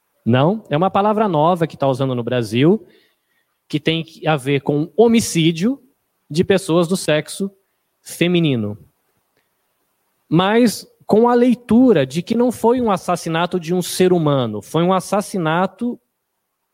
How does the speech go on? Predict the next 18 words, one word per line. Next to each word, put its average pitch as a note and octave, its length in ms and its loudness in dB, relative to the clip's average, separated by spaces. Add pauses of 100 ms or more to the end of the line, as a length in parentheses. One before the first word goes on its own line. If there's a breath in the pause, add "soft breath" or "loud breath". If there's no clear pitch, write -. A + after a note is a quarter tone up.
(200)
em C#4 180 4
especial A3 720 0
por G#3+ 180 -8
ser A3 320 2
mulher. D#3+ 560 -2 (840)
O D#3 160 2
ex-namorado, E3+ 800 0
a G#3+ 60 0
menina D#3 340 0
fala, D3+ 220 -2
"Não F3+ 120 -2
quero F#3+ 300 -2
mais E3+ 160 -2
você, F3 340 -4
tô - 120 -6
apaixonado D#3 520 -4
por F3 200 -2
outro." D3 360 -2